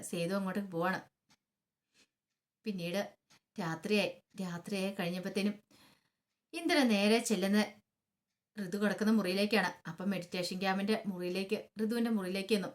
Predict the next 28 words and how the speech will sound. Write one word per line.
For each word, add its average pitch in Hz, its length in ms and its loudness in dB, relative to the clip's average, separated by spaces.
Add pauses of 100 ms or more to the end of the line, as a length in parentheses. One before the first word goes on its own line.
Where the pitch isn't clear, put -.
(320)
പിന്നീട് 269 280 4
ഋതുവിന്റെ 208 380 2
മൊബൈൽ 190 360 2
ഫോൺ 214 240 2
അവിടെ 202 160 4
നിർത്തി 208 240 2
ടേബിളിൽ 185 340 -2
നിന്ന്. 190 140 -2 (640)
നോക്കിയപ്പോൾ 170 340 -2
ഋതു 196 180 2
നല്ല 196 240 2
ഉറക്കത്തിലാ. 202 460 2 (160)
ആ 214 60 4
മൊബൈൽ 196 380 0
ഫോൺ 214 240 2
എടുത്ത് 196 240 0 (280)
കഥയൊക്കെ 233 400 2
അടച്ച് 208 220 0
നേരെ 190 240 2
പുറത്തിറങ്ങി. 190 480 -2 (400)
പുറത്തിറങ്ങി 226 440 4
നേരെ 202 320 4
ചെല്ലുന്ന 208 320 0 (440)
അവിടെ 175 240 -4
തന്നെ 208 260 2 (280)
ഇവരുടെ 277 300 2
കൂടെ 220 300 2
തന്നെ 208 280 2